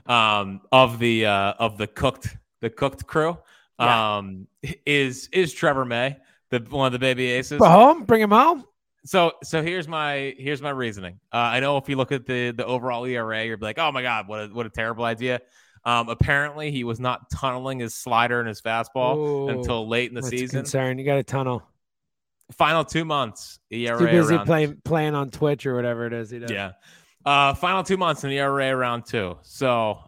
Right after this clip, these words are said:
Speaker 1: um, I would,
Speaker 2: I
Speaker 1: I would
Speaker 2: always
Speaker 1: take
Speaker 2: like
Speaker 1: a
Speaker 2: Trevor
Speaker 1: look.
Speaker 2: May. I've
Speaker 1: I
Speaker 2: always
Speaker 1: would
Speaker 2: liked
Speaker 1: take a
Speaker 2: Trevor
Speaker 1: look
Speaker 2: May.
Speaker 1: at Trevor May.
Speaker 2: Yeah, I've always
Speaker 1: Um,
Speaker 2: liked Trevor May.
Speaker 1: other than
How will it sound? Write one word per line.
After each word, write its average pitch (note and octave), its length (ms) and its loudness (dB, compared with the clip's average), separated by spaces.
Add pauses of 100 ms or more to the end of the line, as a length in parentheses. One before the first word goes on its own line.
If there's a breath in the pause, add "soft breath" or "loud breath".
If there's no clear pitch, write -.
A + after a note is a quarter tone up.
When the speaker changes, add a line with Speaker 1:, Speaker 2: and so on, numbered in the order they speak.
Speaker 1:
um, G#2+ 600 -4 (180)
I A#2+ 100 4
would, C3 100 0
Speaker 2:
I B2 120 2
Speaker 1:
I - 20 4
would C3+ 120 0
Speaker 2:
always - 20 -12
Speaker 1:
take C3+ 160 -2
Speaker 2:
like C3 80 -4
Speaker 1:
a D3+ 40 -4
Speaker 2:
Trevor A#2+ 180 -4
Speaker 1:
look. B2 60 -12
Speaker 2:
May. A2+ 180 -8 (300)
I've F3+ 140 -8
Speaker 1:
I - 20 -6
Speaker 2:
always D#3 120 -2
Speaker 1:
would C3 80 2
Speaker 2:
liked A2 80 -6
Speaker 1:
take C#3+ 80 -4
a - 60 -
Speaker 2:
Trevor A#2 80 -6
Speaker 1:
look G2+ 100 -6
Speaker 2:
May. F#2+ 40 -10
Speaker 1:
at F#2 60 -12
Trevor F2 280 -10
May. E2 200 -14 (160)
Speaker 2:
Yeah, C3 120 -20
I've G#2 60 -20
always F#2 460 -4
Speaker 1:
Um, F2 80 -14
Speaker 2:
liked F2 120 -16
Trevor - 100 -20
May. C#3 80 4
Speaker 1:
other F3 80 4
than D3+ 80 0